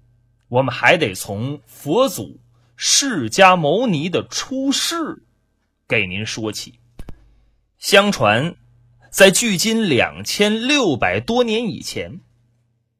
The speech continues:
在现在印度和尼泊尔交界的这个地方，有一个富裕的小国，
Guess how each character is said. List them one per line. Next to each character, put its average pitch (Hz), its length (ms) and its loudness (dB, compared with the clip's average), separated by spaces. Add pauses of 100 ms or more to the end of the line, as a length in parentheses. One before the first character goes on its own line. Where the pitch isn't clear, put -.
(120)
在 262 180 6
现 247 300 4
在 233 180 4
印 226 420 -2
度 156 220 -6
和 160 160 -2
尼 185 300 -4
泊 254 180 4
尔 131 400 0
交 269 400 6
界 311 300 4
的 147 100 2
这 135 160 2
个 120 100 0
地 123 200 -2
方， 90 320 -6 (420)
有 143 320 4
一 131 100 2
个 233 200 4
富 277 440 -6
裕 190 140 -6
的 139 140 0
小 - 320 -6
国， 110 600 -6